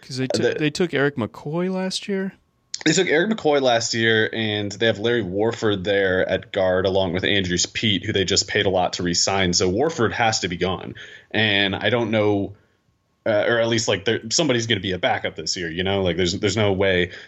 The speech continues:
Speaker 2: to get all those guys on the field. So simple as that. I mean, Cesar Ruiz is a g-, really good prospect. Uh, it's just kind of, um, it's, it's one of those picks where it's a little strange to take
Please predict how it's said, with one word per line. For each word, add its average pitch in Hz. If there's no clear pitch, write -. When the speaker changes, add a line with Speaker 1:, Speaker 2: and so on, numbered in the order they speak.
Speaker 2:
to 101
get 104
all 98
those 92
guys 92
on 87
the 85
field. 85
So 85
simple 127
as 110
that. 127
I 107
mean, 113
Cesar 156
Ruiz 123
is 107
a 107
g-, 117
really 127
good 98
prospect. 101
Uh, 95
it's 110
just 120
kind 117
of, 107
um, 107
it's, -
it's 147
one 175
of 151
those 139
picks -
where 120
it's 110
a 123
little 113
strange 107
to 104
take 101